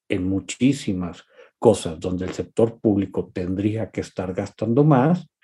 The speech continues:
veo que, pues, a Pemex se le trata, pues, vaya,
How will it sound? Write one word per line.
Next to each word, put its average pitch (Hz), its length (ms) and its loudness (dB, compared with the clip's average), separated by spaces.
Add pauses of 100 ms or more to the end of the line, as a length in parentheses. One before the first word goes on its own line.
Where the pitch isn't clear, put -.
(220)
veo 127 840 6 (120)
que, 123 440 0
pues, 110 200 2
a 101 160 -6
Pemex 117 540 2 (260)
se 110 220 4
le 104 160 2
trata, 120 720 0 (480)
pues, 92 340 -8 (400)
vaya, 104 460 2